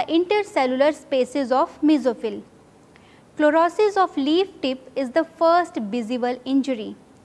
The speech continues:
Injured brown or dead areas of leaves, they become necrotic, leading to premature leaf fall. Next gases are carbon monoxide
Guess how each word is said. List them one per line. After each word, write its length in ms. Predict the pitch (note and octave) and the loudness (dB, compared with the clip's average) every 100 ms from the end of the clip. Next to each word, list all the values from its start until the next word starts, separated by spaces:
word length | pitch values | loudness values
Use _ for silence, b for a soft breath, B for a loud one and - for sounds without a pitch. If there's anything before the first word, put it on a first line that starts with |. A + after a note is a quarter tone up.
| B B B - | B B B 0
Injured 580 | D4 C#4+ E4 F4+ C#4 G3+ | 4 4 2 0 -2 -2
brown 500 | A#3+ B3 A3 C#4+ B B - | 0 0 -2 -4 B B -2
or 100 | C#4+ | -2
dead 360 | A3 F#3+ E4+ G4+ - | -2 0 0 0 -4
areas 720 | C4+ A#3+ A3+ G#3+ A3 C#4+ - | -4 -2 -2 -4 -6 -10 -6
of 200 | B3+ B3 | -6 -4
leaves, 460 | A#3 B3 A#3+ B3+ - B B | -6 -4 -4 -6 -10 B B
they 140 | A3 B3+ | -6 -4
become 540 | C4 D4 F4+ G4 F#4+ | -4 0 0 2 2
necrotic, 680 | C#4 - C4 C#4 C4+ A#3+ C#4+ - B B | 0 -2 0 0 0 -4 -6 -10 B B
leading 440 | C#4 E4+ F4 F#4+ F#4 | -2 0 0 -2 -2
to 160 | E4+ F4 - | -4 -4 -6
premature 920 | E4 E4+ F#4 C#4+ B3+ C4 C#4+ D4 D4+ | -2 0 0 -2 -4 -6 -4 0 0
leaf 340 | A#3+ A3+ A#3+ A3 - | -2 -4 -6 -10 -2
fall. 360 | D4+ A#3+ G3+ - - _ - _ _ _ _ _ b b b - | 2 2 -2 -14 -20 _ -20 _ _ _ _ _ b b b -4
Next 480 | C#4 E4+ F#4 - C4 | 0 0 -2 -6 0
gases 440 | B3+ C4 C#4+ C4+ | 0 0 -6 -6
are 340 | C4 A#3+ A3 D4+ - - | -6 -4 -4 -6 -10 -6
carbon 540 | C#4+ B3+ C4+ E4 F#4 C#4+ | 2 4 4 2 2 2
monoxide 880 | B3 A#3+ A#3+ - D4 B3+ A#3 C#4 | 0 -2 -4 -4 -2 0 -2 -8